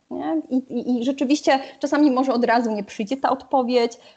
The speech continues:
to sobie ją zadać kilka razy, też bez jakichś ciśnień znowu, no bo to też może się wtedy z-,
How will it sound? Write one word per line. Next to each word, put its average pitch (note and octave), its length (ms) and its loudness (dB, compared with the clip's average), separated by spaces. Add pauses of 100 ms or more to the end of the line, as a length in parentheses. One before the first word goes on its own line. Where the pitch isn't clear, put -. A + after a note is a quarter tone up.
to B3 80 -4
sobie A#3 280 2
ją G#3+ 140 0
zadać G#3+ 400 2
kilka A3+ 340 -2
razy, G#3+ 540 2
też B3+ 140 2
bez B3 160 2
jakichś A#3 280 -4
ciśnień A3+ 580 -4
znowu, A3 440 0
no G#3 120 -6
bo G3+ 120 -4
to G3+ 100 -8
też - 340 -8 (220)
może G#3 200 -2
się G#3 120 -6
wtedy G3 280 -4
z-, F#3+ 440 -12